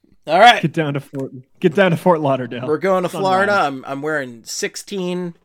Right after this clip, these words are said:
Speaker 1: K N ninety-fives on my face because that is
Speaker 2: <laughs> Yeah.
Speaker 1: the
Speaker 2: Good
Speaker 1: covid
Speaker 2: call.
Speaker 1: state of, uh, <laughs> Amer-, the covid capital of America. But, uh,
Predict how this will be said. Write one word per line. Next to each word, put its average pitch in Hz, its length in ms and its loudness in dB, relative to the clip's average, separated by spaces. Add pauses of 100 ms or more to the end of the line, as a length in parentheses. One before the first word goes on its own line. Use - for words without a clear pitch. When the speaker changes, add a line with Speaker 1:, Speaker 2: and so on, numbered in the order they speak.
(360)
Speaker 1:
K 170 180 0
N 165 160 0
ninety-fives 160 640 0
on 170 60 -4
my 170 140 -4
face 196 420 -6
because 123 520 -10
that 123 200 -8
is 120 100 -8
Speaker 2:
<laughs> 190 520 4
Yeah. 131 340 -2 (140)
Speaker 1:
the 131 140 -8
Speaker 2:
Good - 80 -20
Speaker 1:
covid 151 380 0
Speaker 2:
call. - 80 -6
Speaker 1:
state 156 440 -4
of, 147 260 -6
uh, 135 220 -4 (120)
<laughs> - 120 -8
Amer-, 214 360 0
the 196 80 0
covid 190 380 -2
capital 170 400 -4
of 165 80 -4
America. 165 460 -2 (280)
But, 175 240 2
uh, 165 460 2